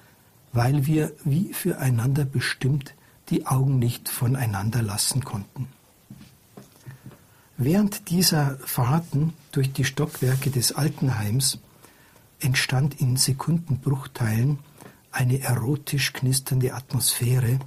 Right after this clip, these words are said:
und ich dachte dabei, was ich mit ihr so alles anstellen könnte, und sie dachte wohl dasselbe oder zumindest etwas Ähnliches, denn nach zwei, drei Etagen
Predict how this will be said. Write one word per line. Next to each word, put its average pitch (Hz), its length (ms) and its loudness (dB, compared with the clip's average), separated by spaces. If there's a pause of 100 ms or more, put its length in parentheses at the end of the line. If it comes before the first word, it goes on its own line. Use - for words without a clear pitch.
(880)
und 101 180 2
ich - 160 -4
dachte - 380 -2
dabei, 139 420 2 (720)
was 135 180 4
ich 131 120 0
mit 123 200 0
ihr 143 160 4
so 139 140 4
alles 120 280 2
anstellen 131 540 2
könnte, 131 480 0 (760)
und 131 140 2
sie 131 160 2
dachte 127 440 -2
wohl 127 140 4
dasselbe 123 720 2 (180)
oder 123 260 0
zumindest 131 760 2
etwas - 380 -4
Ähnliches, 139 680 2 (720)
denn 123 140 4
nach 113 220 0
zwei, 117 380 0
drei 127 320 0
Etagen 117 680 -2